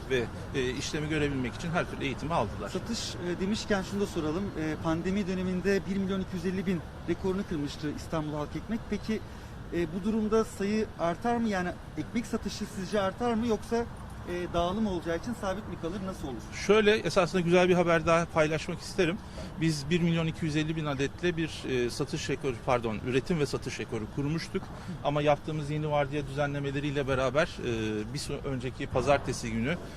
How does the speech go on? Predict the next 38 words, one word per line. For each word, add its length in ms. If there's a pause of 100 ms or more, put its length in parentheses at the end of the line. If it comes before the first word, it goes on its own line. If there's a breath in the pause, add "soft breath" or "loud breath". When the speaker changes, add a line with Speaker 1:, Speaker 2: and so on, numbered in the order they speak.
(220 loud breath)
Speaker 1:
e, 100 (420)
bir 120
milyon 360
üç 180
yüz 100
doksan 260
altı 280
bin 100
adet 260 (560 loud breath)
ekmek 320 (140)
ürettik 380
ve 100
sattık. 500
Dolayısıyla 500
bir 80
iki 200
yüz 120
elli 160
artık 260
bizim 160
için 220
geçilmiş 440
bir 60
rakamdır. 460 (460 loud breath)
Bunu 180
daha 220
da 60
yukarıya 380
çıkartmak 440
istiyoruz. 460
Talep 300
arttıkça 540 (320 loud breath)
biz 120
yeni 160
kapasitelerimizi 680
ve 120
verimlilik 400
çalışmalarımızla 800